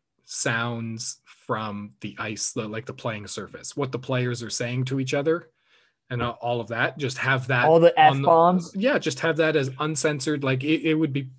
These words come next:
Speaker 1: it would be awesome to see that. Um, however, in all likelihood, it's probably just gonna be another, like, uh, Road to the Winter Classic thing that they put up on there exclusively. Um, they already did that with H B O, and now, um, that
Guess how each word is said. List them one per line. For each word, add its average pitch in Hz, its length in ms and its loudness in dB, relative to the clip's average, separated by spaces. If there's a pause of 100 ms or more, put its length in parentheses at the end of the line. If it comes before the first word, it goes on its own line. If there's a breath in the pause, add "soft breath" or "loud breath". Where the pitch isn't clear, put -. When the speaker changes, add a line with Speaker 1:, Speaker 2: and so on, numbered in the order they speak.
Speaker 1:
it 156 60 -2
would 160 100 2
be 127 160 -8 (100)
awesome 117 380 -4
to 101 100 -14
see 98 220 -10
that. 90 300 -16 (640)
Um, 101 360 -8 (380)
however, 147 600 2
in 135 120 0
all 131 200 2
likelihood, 127 640 0
it's 123 220 -6
probably 120 480 -6
just 107 200 -8
gonna 113 180 -8
be 110 140 -8
another, 107 340 -10
like, 98 340 -12
uh, 95 340 -8
Road 110 260 -8
to 110 80 -10
the 107 80 -10
Winter 104 220 -10
Classic 98 500 -10
thing 101 220 -12
that 95 140 -14
they 95 100 -10
put 98 220 -12
up 98 160 -12
on 101 160 -10
there 95 180 -10
exclusively. 90 640 -14 (920)
Um, 90 400 -12
they 147 100 4
already 139 200 4
did 135 160 2
that 135 160 0
with 131 180 0 (340)
H 131 360 -4
B 123 180 -2
O, 185 320 4
and 127 480 -2
now, 123 500 -2
um, 110 540 -4
that 107 480 -10